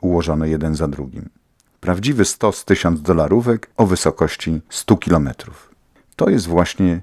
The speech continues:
bilion dolarów. Taki obraz nadal nie przemawia do ciebie? Okej. Przypuśćmy, że jedziesz samochodem drogą,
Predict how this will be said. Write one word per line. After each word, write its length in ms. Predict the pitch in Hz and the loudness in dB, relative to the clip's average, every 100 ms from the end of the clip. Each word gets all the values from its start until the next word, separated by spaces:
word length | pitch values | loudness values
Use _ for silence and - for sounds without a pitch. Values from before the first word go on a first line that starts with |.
| - | -6
bilion 500 | 87 82 90 85 76 | -4 -2 0 0 -2
dolarów. 600 | 73 67 64 - _ _ _ _ _ _ _ _ _ | -4 -6 -8 -16 _ _ _ _ _ _ _ _ _
Taki 360 | - 107 - 95 | 0 0 0 0
obraz 560 | 98 85 87 - - - - | 0 0 -2 -2 -10 -10 -2
nadal 420 | 92 85 87 85 | 0 2 0 0
nie 120 | 87 | -2
przemawia 460 | - 90 85 80 80 | -2 -2 0 0 -2
do 100 | 82 | -4
ciebie? 400 | - 90 - 151 _ _ _ _ _ - | -6 -6 -6 -12 _ _ _ _ _ -2
Okej. 400 | - - 67 - _ _ _ - | 0 0 -10 -14 _ _ _ -6
Przypuśćmy, 500 | - 139 185 - 117 | -4 0 0 2 4
że 160 | 90 | 6
jedziesz 280 | 101 95 87 | 4 4 2
samochodem 540 | - 85 80 85 78 69 | 0 0 0 0 -2 0
drogą, 480 | 92 113 101 85 | 2 4 2 0